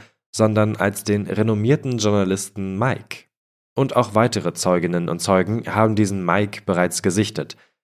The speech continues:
So informiert eine Touristin aus Montreal das F B I, dass sie ihn Ende Dezember in einem Hostel getroffen hat. Ein anderer lokaler Reiseleiter erkennt Christians Gesicht ebenfalls auf einem Steckbrief in der Region Cancun wieder.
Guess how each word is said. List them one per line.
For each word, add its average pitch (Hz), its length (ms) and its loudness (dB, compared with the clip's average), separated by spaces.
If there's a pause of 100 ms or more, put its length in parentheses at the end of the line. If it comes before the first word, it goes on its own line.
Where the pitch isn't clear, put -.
(260)
So 110 240 4
informiert 113 500 2
eine 104 200 2
Touristin 101 500 -2
aus 82 240 -2
Montreal 92 560 2
das 87 160 -4
F - 200 -4
B 95 160 0
I, 98 220 2 (460)
dass 113 200 -2
sie 110 160 0
ihn 107 280 -2
Ende 110 320 2
Dezember 92 600 0
in 104 140 -2
einem 101 280 -2
Hostel 95 400 0
getroffen 80 460 -4
hat. - 300 -8 (280)
Ein 98 220 0
anderer 110 340 2
lokaler 87 440 2
Reiseleiter 95 500 2
erkennt 104 380 0
Christians 107 460 0
Gesicht 107 340 -2
ebenfalls 82 560 0
auf 78 140 -2
einem 87 200 -2
Steckbrief 92 560 -4
in 98 140 -2
der 92 100 2
Region 92 340 0
Cancun 101 480 -2
wieder. - 340 -4